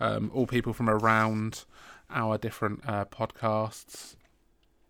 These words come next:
all the individual team podcasts, they draft for their team, and then we split up the rest of the teams between us.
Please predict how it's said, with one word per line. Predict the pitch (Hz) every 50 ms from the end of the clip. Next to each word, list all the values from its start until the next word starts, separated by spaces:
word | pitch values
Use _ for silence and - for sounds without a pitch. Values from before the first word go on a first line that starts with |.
| _ _ -
all | 135 123 113
the | 113 110
individual | 101 101 107 107 104 120 107 -
team | 127 117 110
podcasts, | - 120 113 - - 120 113 110 110 -
they | - 117 110 110
draft | - - 117 113 117 113 -
for | - 113
their | 113 120 117 113
team, | 113 - - 120 120 120 120 120 117 - - - - - _ -
and | 123 120
then | 117
we | 113 120
split | - - - 139 113
up | 104
the | 107 113
rest | 123 120 120
of | 131
the | -
teams | 131 131 127 -
between | 143 - - 139 160
us. | 190 151 - - -